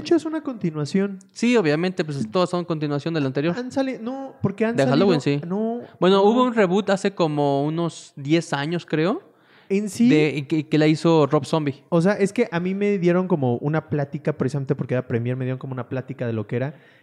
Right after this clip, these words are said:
Speaker 1: De todas las que han salido de Halloween, solamente tres son continuas o continuidad. So-, en sí es una trilogía.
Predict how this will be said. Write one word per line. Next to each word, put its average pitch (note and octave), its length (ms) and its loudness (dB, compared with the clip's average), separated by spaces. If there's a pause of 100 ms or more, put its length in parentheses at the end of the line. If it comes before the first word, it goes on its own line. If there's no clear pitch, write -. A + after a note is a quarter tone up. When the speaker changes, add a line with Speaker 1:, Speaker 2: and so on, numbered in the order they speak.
(100)
Speaker 1:
De F#3+ 160 2
todas E4 320 2
las D4+ 120 2
que A3+ 80 0
han A3 60 2
salido A3+ 280 4
de F#3 100 4
Halloween, G3+ 440 4
solamente G3 540 0
tres - 640 -2 (220)
son F3 560 -4 (420)
continuas C3+ 800 -4
o C#3 160 -6
continuidad. C3 640 -6
So-, F#3 120 -8
en D#3+ 180 -6
sí F#3 100 -4
es F#3 100 -4
una F#3+ 220 -8
trilogía. C#3+ 540 -8